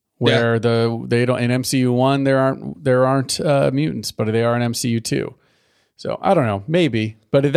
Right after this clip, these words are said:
Speaker 2: I
Speaker 1: way they at least keep it a little more concise than going, "Oh, this is M C U two, one, two, three, four, nine." You know, like, that might get a little way too convoluted.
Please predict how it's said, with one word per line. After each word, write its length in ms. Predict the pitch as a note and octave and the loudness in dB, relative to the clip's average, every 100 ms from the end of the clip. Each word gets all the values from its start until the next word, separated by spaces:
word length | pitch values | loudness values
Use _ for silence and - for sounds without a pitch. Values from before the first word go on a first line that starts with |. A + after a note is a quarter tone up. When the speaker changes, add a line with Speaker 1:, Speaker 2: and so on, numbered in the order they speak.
| G3 | 6
Speaker 2:
I 60 | C#4+ | 6
Speaker 1:
way 160 | - | 6
they 80 | F3+ | 4
at 80 | E3+ | 4
least 240 | E3 - | 2 0
keep 180 | - D#3 | -2 0
it 40 | |
a 20 | D#3 | 2
little 200 | D3+ D3 | 2 2
more 140 | C#3 | 0
concise 760 | - A2 - B2+ A#2+ A2+ - - _ _ _ _ _ - | -2 -4 2 2 2 0 -4 -6 _ _ _ _ _ -2
than 180 | B2 A2+ | 0 2
going, 300 | A#2 A2+ A2+ | 2 2 2
"Oh, 200 | C3 A#2 | 2 2
this 140 | B2 | 0
is 100 | A2 | -2
M 100 | A#2 | -4
C 120 | - A2 | -4 -4
U 100 | G#2+ | -2
two, 140 | A2 | -2
one, 300 | A2+ B2 A#2+ | 0 0 -2
two, 260 | A#2 A#2+ A#2+ | -2 -2 -2
three, 300 | A#2 A#2 A#2+ | -2 -2 0
four, 300 | A#2 A#2 A#2 | 0 0 0
nine." 360 | A2+ A#2 A#2 | 0 0 0
You 100 | A2+ | 0
know, 200 | A#2 A2+ | 2 2
like, 220 | A2+ G#2 G#2 | 0 0 0
that 140 | A#2+ | 0
might 140 | A#2+ G#2+ | 0 -2
get 100 | A2 | -2
a 20 | |
little 260 | G#2+ G#2 A2 | -2 -4 -2
way 220 | A2 A2 | -2 0
too 160 | A#2+ | -4
convoluted. 680 | A2 A2 G#2 G2+ G#2+ G#2 G2+ | -4 -4 -4 -2 -2 -2 -4